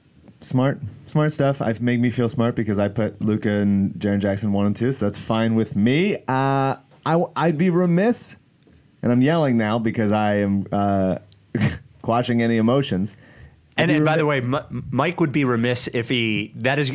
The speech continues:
Speaker 2: that is how he will preface
Speaker 1: <laughs> I'm gonna be
Speaker 2: everything,
Speaker 1: remiss this
Speaker 2: because he
Speaker 1: entire podcast. It's a
Speaker 2: <laughs>
Speaker 1: really, it's not even a big board,
Speaker 2: Mike
Speaker 1: it's just remiss, remiss time.
Speaker 2: Yeah, Mike's whole life is avoiding being remiss.
Speaker 1: That's right.
Speaker 2: So he's going to, yeah.
Speaker 1: This is the most remiss I'll be,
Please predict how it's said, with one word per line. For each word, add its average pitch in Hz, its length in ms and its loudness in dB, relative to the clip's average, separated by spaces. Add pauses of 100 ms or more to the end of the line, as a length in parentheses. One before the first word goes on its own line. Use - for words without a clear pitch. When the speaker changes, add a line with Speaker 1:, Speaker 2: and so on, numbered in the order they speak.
Speaker 2:
that 127 180 -2
is 131 100 -4
how 120 180 -2
he 120 120 -2
will 107 160 -2
preface 107 480 0
Speaker 1:
<laughs> - 0 -
I'm 160 80 2
gonna 185 140 2
be 190 40 2
Speaker 2:
everything, 175 220 2
Speaker 1:
remiss 147 260 2
this 113 200 -2
Speaker 2:
because 117 80 0
he 131 80 2
Speaker 1:
entire 110 220 0
podcast. 87 540 -2
It's 90 160 -6
a 180 220 0
Speaker 2:
<laughs> 104 120 2
Speaker 1:
really, 101 280 0
it's - 200 -2
not 113 120 0
even 104 180 0
a 98 60 2
big 98 160 -2
board, 92 180 2
Speaker 2:
Mike 165 160 0
Speaker 1:
it's 90 80 -6
just - 140 -10
remiss, 90 480 -2
remiss 101 320 0
time. 78 320 -4 (360)
Speaker 2:
Yeah, 110 380 -2 (160)
Mike's 151 380 0
whole 156 180 -2
life 123 220 -2
is 110 80 -4
avoiding 113 540 -2
being 107 260 -2
remiss. 92 480 -6
Speaker 1:
That's 113 180 0
right. 110 140 0
Speaker 2:
So 101 240 -2
he's 113 240 -6
going 123 300 -2
to, 113 340 -2
yeah. 107 260 -4
Speaker 1:
This 180 200 0
is 175 100 0
the 165 80 2
most 139 300 0
remiss 107 280 0
I'll 95 140 2
be, 85 380 -2